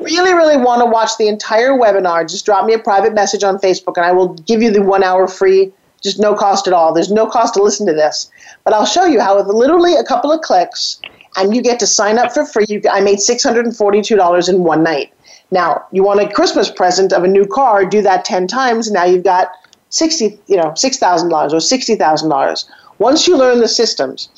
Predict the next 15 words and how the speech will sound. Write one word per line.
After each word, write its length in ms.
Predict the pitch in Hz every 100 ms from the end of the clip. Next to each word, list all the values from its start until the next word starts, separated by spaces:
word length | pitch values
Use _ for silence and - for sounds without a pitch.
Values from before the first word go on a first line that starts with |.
| - - -
So 100 | 269
I've 120 | 320
got 180 | 440 440
two 120 | 339
amazing 440 | 311 262 277 285 254
guests 260 | 240 254
today, 220 | - 185 180
and 100 | 202
I'm 60 |
gonna 160 | 254 302
start 440 | - 247 262 214
with 300 | 202 190 190 - - - - - _ _ _ -
a 100 | 214
woman 460 | 226 277 370 415 269
who, 600 | 254 196 165 170 240